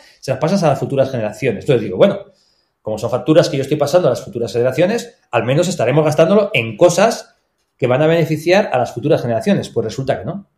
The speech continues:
Que estoy pagando pensiones, que estoy pagando cosas, pero no es gasto que va hacia los jóvenes. Y por lo tanto es como un atraco perfecto, porque le estoy diciendo a los jóvenes, "A ver,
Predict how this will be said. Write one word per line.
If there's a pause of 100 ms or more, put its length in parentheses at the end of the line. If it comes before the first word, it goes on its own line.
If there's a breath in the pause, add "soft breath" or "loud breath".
(520)
Que
estoy
pagando
pensiones,
que
estoy
pagando
cosas,
pero
no
es
gasto
que
va
hacia
los
jóvenes.
Y
por
lo
tanto
es
como
un
atraco
perfecto,
porque
le
estoy
diciendo
a
los
jóvenes,
"A
ver,